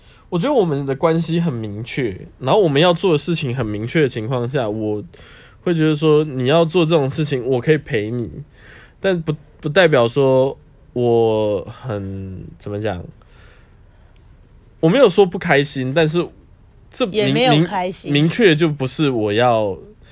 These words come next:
Speaker 1: 想要的东西。
Speaker 2: 我觉得是这样，就是我们今天约炮是因为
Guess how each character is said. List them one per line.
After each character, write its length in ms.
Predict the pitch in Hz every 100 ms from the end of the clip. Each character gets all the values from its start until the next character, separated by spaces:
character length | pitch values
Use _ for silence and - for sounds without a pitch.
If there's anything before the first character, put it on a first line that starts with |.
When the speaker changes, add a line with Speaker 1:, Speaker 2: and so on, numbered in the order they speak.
| - -
Speaker 1:
想 580 | - - - - 120 110
要 200 | 143 131
的 120 | 107 95
东 220 | 95 104
西。 120 | -
Speaker 2:
我 80 | 233
觉 80 | 269
得 80 | 392
是 80 | 359 320
这 220 | 277 226
样， 280 | 226 175 165
就 120 | - 285
是 280 | 311 240 - - - - - - -
我 80 |
们 140 | 208 214
今 100 | 247
天 160 | 277
约 180 | 269 254
炮 300 | 262 269 208
是 100 | 196
因 100 | 247
为 180 | 240 220